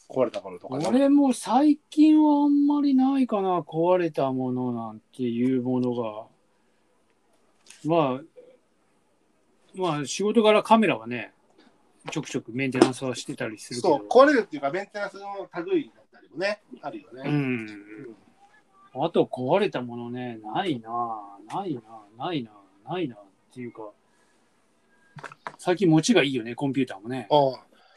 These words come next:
Speaker 1: そうね、壊れてほしくないしね。
Speaker 2: うん、もう壊れてほしくないね。なんかハードディスクいっちゃったりしたら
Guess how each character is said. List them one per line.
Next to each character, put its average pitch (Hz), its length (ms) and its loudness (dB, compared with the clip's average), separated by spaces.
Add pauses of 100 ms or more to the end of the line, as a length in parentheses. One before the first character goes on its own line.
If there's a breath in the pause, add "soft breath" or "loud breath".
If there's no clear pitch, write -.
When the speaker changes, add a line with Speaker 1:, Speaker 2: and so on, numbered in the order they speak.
(200 soft breath)
Speaker 1:
そ 156 220 -4
う - 40 -8
ね、 147 300 -2
壊 196 140 6
れ 143 60 2
て - 60 -12
ほ 131 60 -8
し - 80 -16
く 147 80 -6
な 143 100 -2
い 135 60 -2
し 131 140 -14
ね。 120 160 -10 (720 loud breath)
Speaker 2:
う - 20 -8
ん、 117 220 -8
も 120 380 -8 (420 soft breath)
う - 40 -18
壊 160 160 8
れ 151 60 2
て 156 60 2
ほ 135 80 -2
し - 80 -4
く 147 100 -2
な 131 120 0
い 127 60 0
ね。 123 120 -2
な 127 120 -4
ん 113 40 -8
か 113 160 -10
ハ 170 180 0
ー 165 40 2
ド 170 100 2
デ 170 80 2
ィ - 20 4
ス - 80 -10
ク - 80 -4
い 123 40 -2
っ - 20 -12
ち - 120 -6
ゃ 127 40 -6
っ - 20 -14
た 139 100 -4
り 123 160 -4
し - 200 -14
た 123 100 -10
ら 113 160 -12